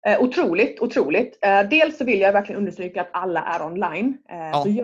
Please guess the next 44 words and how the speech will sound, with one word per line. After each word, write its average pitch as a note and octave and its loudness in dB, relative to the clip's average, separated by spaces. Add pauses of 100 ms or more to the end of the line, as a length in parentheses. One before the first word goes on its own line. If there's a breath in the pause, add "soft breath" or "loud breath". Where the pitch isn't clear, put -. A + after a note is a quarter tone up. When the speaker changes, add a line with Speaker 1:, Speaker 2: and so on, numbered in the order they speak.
Speaker 1:
det - -12
bästa - -12
utav C#3 -6
det. G#3 0
Där G3+ 2
är F#3+ 0
liksom E3+ -8 (220)
all G3 -6
typ G3+ -6
av F#3+ -2
social F#3+ -8
media E3 -6
väldigt, D#3+ -6
väldigt D3+ -8
aktuellt. G3 -4 (200)
Speaker 2:
Mm. C4+ 0
Speaker 1:
Sen, C#4+ 0
eh, B3 -12 (100)
inmails A3+ -4
på A3 -6
LinkedIn G#3+ -4
är G3 -4
ju F#3 -2
någonting F#3 -10
som, E3+ -10
eh, - -10
används G3 -2
väl F#3 2 (140)
och, - -8 (100)
och F3+ -2
vi G3 -6
får F3+ -4
alla F#3 -4
olika G#3+ -8
förfrågningar G3 -8
via F#3+ -6
inmails F3+ -10
dagligen. F#3 -6
Jag G#3 -8
skulle A3+ -8
säga A3 -2
att G#3 -4
det G3+ -6
fortfarande C4 -4